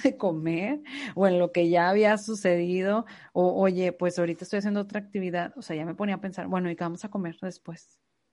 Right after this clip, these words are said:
¿Y qué vamos a comer en la tarde?". Y así, ¿no? Y entonces eh, también lo que mencionas, o sea, la parte de no, de,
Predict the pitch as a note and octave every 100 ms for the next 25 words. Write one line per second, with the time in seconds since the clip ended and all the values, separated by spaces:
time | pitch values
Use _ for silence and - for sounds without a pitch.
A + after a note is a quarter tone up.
0 | _ G3 G3 F3 F#3 G#3+ G3 F3+ F3+ F#3
1 | F#3 E3 D#3+ E3+ - F3+ E3+ D#3+ - F3
2 | E3 D#3+ F#3+ B3 _ - - _ - F3+
3 | F3 F3+ F3 G3 G3 G3+ - _ _ _
4 | _ _ - E3+ D#3 D3 - - F3+ E3
5 | F3+ B3 G#3+ F3 - B3+ B3 F3+ E3+ F3
6 | D#3 D#3+ - E3+ E3 F#3+ F#3+ G3 - -
7 | F3+ F3 F3 F3 F#3+ F3+ F3+ E3+ D#3+